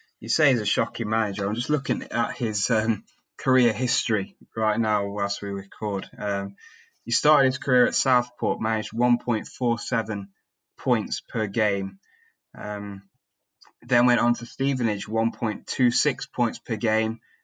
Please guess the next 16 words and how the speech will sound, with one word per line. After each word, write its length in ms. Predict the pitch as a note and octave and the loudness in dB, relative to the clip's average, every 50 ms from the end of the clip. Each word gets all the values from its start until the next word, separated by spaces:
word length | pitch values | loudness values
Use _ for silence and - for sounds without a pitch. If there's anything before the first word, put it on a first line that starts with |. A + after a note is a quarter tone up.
| _ _ _ | _ _ _
Now 220 | A#2 A#2+ B2 B2+ | -2 2 2 4
he's 140 | B2 A#2 - | 4 2 0
at 60 | - - | 0 0
Oldham, 500 | A#2+ B2 A#3+ A#3+ - A#2+ A2+ G#2+ A2 - _ _ _ _ _ _ _ | 2 4 4 4 2 2 0 0 -2 -6 _ _ _ _ _ _ _
nought 360 | - G#2+ A2+ A#2+ B2+ C3 B2 B2 | -2 2 2 4 4 2 0 -2
point 300 | - B2 A#2+ A2+ - - | -2 0 0 0 -2 -2
nine 400 | A2+ A2+ A#2 A#2 A2+ A2+ A2+ A2 | 0 0 2 2 2 0 0 -2
five 500 | A2 _ - A#2+ A2+ A2 A2 G#2+ G2+ - _ | -4 _ -2 0 2 2 0 0 -4 -8 _
points 320 | - - A2 G2+ G2 - - | -8 -6 -4 -4 -4 -8 -10
per 160 | _ - G#2 | _ -10 -8
game. 320 | F#2+ A2 G#2 G2 F#2+ G2 | -6 -4 -4 -4 -4 -6
So 180 | G2 - A2 A2 | -8 -6 -6 -6
he's, 180 | G#2+ G2 G2+ G2+ - | -6 -6 -8 -10 -6
he's 160 | A2 A#2 G#2+ | -6 -4 -2
getting 320 | A2+ C#3 A#2 G#2 G#2 G2+ G#2 | 0 0 0 0 -2 -2 0
worse. 480 | G#2+ G#2+ G#2 G2 G2 - - - - | 0 0 0 -2 -6 -8 -10 -12 -12